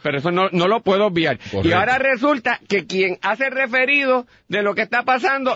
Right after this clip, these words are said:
Speaker 2: Pero
Speaker 1: queda
Speaker 2: es
Speaker 1: aparentemente señalada,
Speaker 2: ahí
Speaker 1: y
Speaker 2: es
Speaker 1: ahí
Speaker 2: donde
Speaker 1: es el otro punto.
Speaker 2: ahí es donde te tengo la, la discrepancia, o sea, no
Speaker 1: Ujú.
Speaker 2: discrepancia, sino énfasis. Es que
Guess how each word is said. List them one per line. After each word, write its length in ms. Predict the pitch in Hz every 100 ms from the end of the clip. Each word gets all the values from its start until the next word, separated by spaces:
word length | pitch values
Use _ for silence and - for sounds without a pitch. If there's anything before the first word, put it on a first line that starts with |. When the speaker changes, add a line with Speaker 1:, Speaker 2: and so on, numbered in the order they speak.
| -
Speaker 2:
Pero 140 | 214
Speaker 1:
queda 80 | 247
Speaker 2:
es 100 | -
Speaker 1:
aparentemente 840 | 208 - 208 220 247 247 240 254
señalada, 640 | 240 226 226 233 254 254 220
Speaker 2:
ahí 100 | 202
Speaker 1:
y 140 | 160
Speaker 2:
es 40 | 165
Speaker 1:
ahí 100 | 190
Speaker 2:
donde 80 | 226
Speaker 1:
es 40 |
el 80 | 233
otro 240 | 220 233
punto. 320 | 208 165 -
Speaker 2:
ahí 160 | 104 92
es 80 | 101
donde 220 | 123 127
te 100 | 92
tengo 400 | 78 82 98 117 _ 87
la, 180 | 85 78
la 120 | 80
discrepancia, 680 | 76 - 82 135 185 113 73
o 20 |
sea, 140 | 78
no 80 | 71
Speaker 1:
Ujú. 80 | 92
Speaker 2:
discrepancia, 520 | 123 147 135 180 110
sino 220 | 76 76 65 - - 64 92
énfasis. 520 | 113 160 104 - - _ _ _ _ _ _ _ _ _ _ _ _ _ _
Es 240 | 123 127 -
que 220 | 175 165